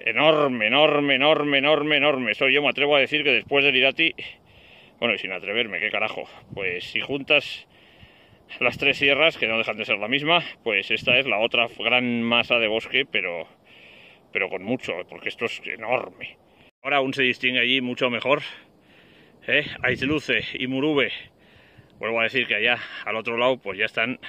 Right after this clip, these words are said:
La Raona, Eulate, todos esos pueblos. Allá se ve el Yoar y, por supuesto, la Sierra de Loki, Zagara Norte. Y esto ya pasa a ser Sierra de Enchía,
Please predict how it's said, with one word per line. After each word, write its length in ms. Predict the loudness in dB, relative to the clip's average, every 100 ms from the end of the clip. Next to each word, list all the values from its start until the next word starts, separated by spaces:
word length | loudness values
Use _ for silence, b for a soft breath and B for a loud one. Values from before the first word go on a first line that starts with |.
| B
La 100 | -10
Raona, 460 | -6 -4 -2 -2 -4 B B _ B B B B B B B B
Eulate, 440 | -6 0 0 0
todos 180 | -4 -6
esos 160 | -8 -12
pueblos. 300 | -10 -8 -2
Allá 140 | 0
se 80 | 0
ve 80 | 0
el 60 |
Yoar 300 | 0 0 0
y, 160 | -2 -6
por 160 | -6 -14
supuesto, 340 | -10 -4 -2
la 80 | 0
Sierra 380 | 2 2 4 2
de 80 |
Loki, 300 | 2 0 -2
Zagara 400 | -4 -2 2 2
Norte. 360 | 2 0 -4 -8 B B B B _ B B B B B
Y 100 | -2
esto 160 | 0 2
ya 140 | 2
pasa 160 | 2 0
a 40 |
ser 160 | 0 0
Sierra 260 | 2 4 4
de 80 |
Enchía, 460 | 2 -2 2 2 2